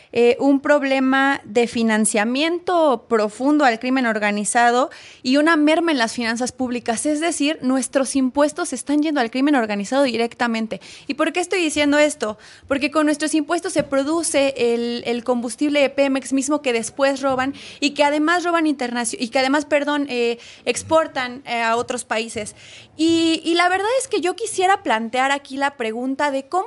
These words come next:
es que esto está sucediendo. O sea, no puede estar sucediendo sin que nadie lo sepa. Y bueno, pues aquí, eh, relacionan al presidente municipal de Teuchitlán,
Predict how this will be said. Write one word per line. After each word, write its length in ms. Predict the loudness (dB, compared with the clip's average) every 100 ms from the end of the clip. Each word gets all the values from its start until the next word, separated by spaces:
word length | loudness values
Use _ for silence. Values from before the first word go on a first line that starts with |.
| -4
es 100 | -4
que 80 | -6
esto 180 | -2
está 240 | -4 -2 -4
sucediendo. 640 | -4 -6 -4 -2 0 0
O 100 | 0
sea, 220 | 0 0 -2 -18 -20 -20 -20 _ _
no 280 | 2 2 2
puede 180 | -2
estar 220 | 0 -2 -2
sucediendo 500 | -4 -2 0 0 0
sin 220 | -2 -2
que 120 | -2
nadie 240 | 0 0
lo 120 | 0 -2
sepa. 300 | -2 0 2
Y 40 |
bueno, 280 | 4 2 -2
pues 180 | 0 0
aquí, 340 | -2 -4 -4 -2
eh, 320 | 0 0 0
relacionan 600 | 0 2 0 0 0 0
al 100 | -2
presidente 480 | -2 -2 0 0 2
municipal 480 | 0 -2 -2 -2 -2
de 80 | -6
Teuchitlán, 560 | -8 -10 -4 -2 -2